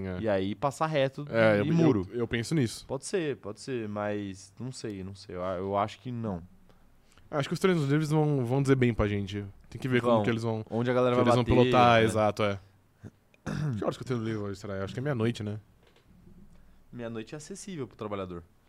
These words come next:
Speaker 2: Vai acabar o jogo da seleção brasileira, bota
Speaker 1: É
Speaker 2: no
Speaker 1: verdade,
Speaker 2: treino
Speaker 1: dá
Speaker 2: livre.
Speaker 1: pra ver lá um pouquinho.
Speaker 2: É. O, o, tá aí, tá aí.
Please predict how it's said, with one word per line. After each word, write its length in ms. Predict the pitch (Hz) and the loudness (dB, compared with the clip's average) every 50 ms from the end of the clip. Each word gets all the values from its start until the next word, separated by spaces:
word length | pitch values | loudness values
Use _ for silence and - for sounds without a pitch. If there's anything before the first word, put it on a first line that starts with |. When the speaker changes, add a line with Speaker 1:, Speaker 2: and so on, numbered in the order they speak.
| - - - - - | -20 -20 -20 -10 -4
Speaker 2:
Vai 100 | 107 107 | -4 -4
acabar 260 | - - 127 120 117 | 0 0 2 4 4
o 40 | 117 | 2
jogo 160 | 113 120 120 | 2 0 -4
da 80 | 117 110 | -4 -6
seleção 280 | - 135 123 - 127 123 | -6 -6 -6 -6 -4 -4
brasileira, 500 | 123 127 127 131 135 139 151 180 214 208 | -4 -4 -4 -4 -6 -6 -6 -6 -8 -8
bota 240 | 185 160 143 135 139 | -8 -6 0 4 6
Speaker 1:
É 60 | 147 | 8
Speaker 2:
no 60 | 143 | 8
Speaker 1:
verdade, 260 | 135 147 151 147 143 135 | 8 8 8 8 8 8
Speaker 2:
treino 120 | 131 131 127 | 8 6 4
Speaker 1:
dá 60 | 127 | 2
Speaker 2:
livre. 40 | 123 | 2
Speaker 1:
pra 120 | - 139 | 2 2
ver 120 | 135 143 143 | 2 4 4
lá 80 | 143 | 4
um 60 | 139 | 4
pouquinho. 340 | 139 - - 131 120 117 117 - - - - - - - | 2 0 -2 -2 -4 -4 -4 -8 -12 -16 -18 -20 -14 -10
Speaker 2:
É. 160 | 101 101 92 95 - - - - - - - - - - _ _ _ - | -8 -8 -8 -10 -14 -20 -20 -20 -20 -20 -20 -20 -20 -20 _ _ _ -12
O, 1080 | - 110 117 117 113 110 110 107 107 104 101 101 98 95 95 95 92 90 90 87 85 82 - _ _ _ _ _ _ _ _ _ - - _ _ _ _ _ _ _ _ _ _ _ _ _ _ _ _ _ _ _ _ _ _ _ _ _ _ - - - - - - | -10 -8 -6 -4 -4 -4 -4 -4 -4 -4 -6 -6 -6 -6 -6 -6 -6 -8 -8 -10 -10 -12 -16 _ _ _ _ _ _ _ _ _ -20 -20 _ _ _ _ _ _ _ _ _ _ _ _ _ _ _ _ _ _ _ _ _ _ _ _ _ _ -20 -20 -20 -20 -20 -20
o, 520 | - 98 95 92 90 87 87 85 85 85 76 82 87 87 90 - _ _ _ - | -18 -16 -14 -14 -14 -14 -14 -14 -14 -14 -14 -16 -18 -20 -20 -20 _ _ _ -10
tá 120 | 110 107 | -8 -8
aí, 200 | 98 92 87 90 - _ _ _ _ _ | -6 -8 -10 -12 -16 _ _ _ _ _
tá 100 | - 101 95 | -12 -12 -10
aí. 180 | 90 85 82 | -10 -12 -14